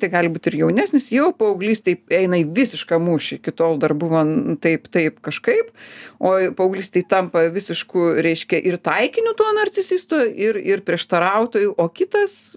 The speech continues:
sūnus ausis suglaudęs klauso ir žiūri, kad, ojei, kas čia vyksta, kaip baisu, jeigu su tėvais kariausi, ir jis kaip tik tampa tuo nuolankiuoju.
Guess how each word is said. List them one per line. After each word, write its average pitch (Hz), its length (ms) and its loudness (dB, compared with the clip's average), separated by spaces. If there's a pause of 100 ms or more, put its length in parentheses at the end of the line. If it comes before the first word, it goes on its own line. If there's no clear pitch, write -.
sūnus 233 600 0 (560)
ausis 202 340 0
suglaudęs 202 580 2
klauso 220 480 2
ir 185 80 -2
žiūri, 220 380 2
kad, 190 260 -2
ojei, 202 480 2
kas 196 240 -4
čia 180 160 2
vyksta, 190 400 0
kaip 190 240 2
baisu, 185 300 0
jeigu 170 220 -2
su 165 120 -14
tėvais 175 320 2
kariausi, 185 600 2
ir - 100 -12
jis - 180 -8
kaip 185 160 2
tik - 240 -2
tampa 175 320 0
tuo 160 240 -2
nuolankiuoju. 160 720 0